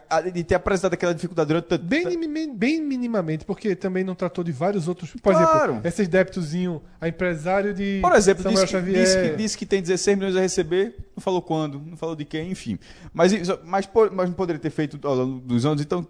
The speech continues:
Speaker 1: que, o, que o Sport agora, com uma nova gestão, que pudesse, é, encampar isso. Por ex-, por exemplo, o Santa Cruz começou a fazer isso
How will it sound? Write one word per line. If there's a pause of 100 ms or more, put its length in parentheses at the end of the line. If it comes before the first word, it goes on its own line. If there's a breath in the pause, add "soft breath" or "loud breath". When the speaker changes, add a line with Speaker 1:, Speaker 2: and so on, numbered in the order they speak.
Speaker 1:
que,
o,
que
o
Sport
agora,
com (140)
uma
nova
gestão,
que
pudesse, (540 soft breath)
é,
encampar
isso.
Por
ex-,
por
exemplo,
o
Santa
Cruz
começou
a
fazer
isso